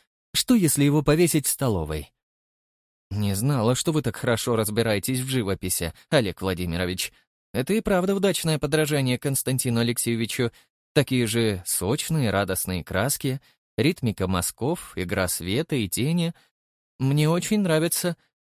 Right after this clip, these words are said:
Ирина, а вам?" Круглова удивленно и с некоторым замешательством слушала этот диалог, внимательно вглядываясь в картины. "Да, да, очень симпатично. Я доверяю вашему мнению, Кира".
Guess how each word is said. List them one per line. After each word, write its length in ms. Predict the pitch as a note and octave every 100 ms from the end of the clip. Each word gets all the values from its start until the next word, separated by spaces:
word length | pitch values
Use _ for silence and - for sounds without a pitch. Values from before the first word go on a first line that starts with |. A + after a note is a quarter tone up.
| _ -
Ирина, 540 | D#3 C#3 D#3+ G3+ G3+
а 160 | - C#3
вам?" 300 | C#3 D#3+ G3+ _ _ _ _ _ _ _
Круглова 560 | C3+ B2+ A#2+ D#3 F3 F3
удивленно 720 | E3 D3 B2+ C3 F3 F3 E3
и 40 |
с 100 | -
некоторым 500 | C#3 B2+ F#2+ F#2+ F2
замешательством 960 | D#2+ F2 G2 F#3 G3 E3+ - D#3 D#3
слушала 560 | C#3 - F#3+ - E3 D#3
этот 340 | A#2+ G#2+ A#2+
диалог, 560 | G#2 G#2 F#2+ D#2 D#2 - _ -
внимательно 640 | C3 B2 G#2 A#2+ C3+ B2+ A2
вглядываясь 580 | E2+ F#2 F#2 G2 F#2+
в 100 | -
картины. 640 | - G2+ - E2 C#2+ D2 D#2+ _ _ _ _ _ _ _ _ _ _ -
"Да, 400 | F#3 G#3 G3+ - -
да, 400 | F3+ F#3 E3+ - _
очень 360 | G3+ A3 - G3+
симпатично. 720 | - F#3+ D#3+ D#3 D3+ D#3+ D#3+ - - -
Я 220 | G3+ G3+
доверяю 380 | F#3+ F#3+ E3+ C#3+
вашему 400 | D3+ E3 F3 D#3+
мнению, 420 | C#3 A#2+ A#2+ A#2+
Кира". 480 | - - B2+ A2+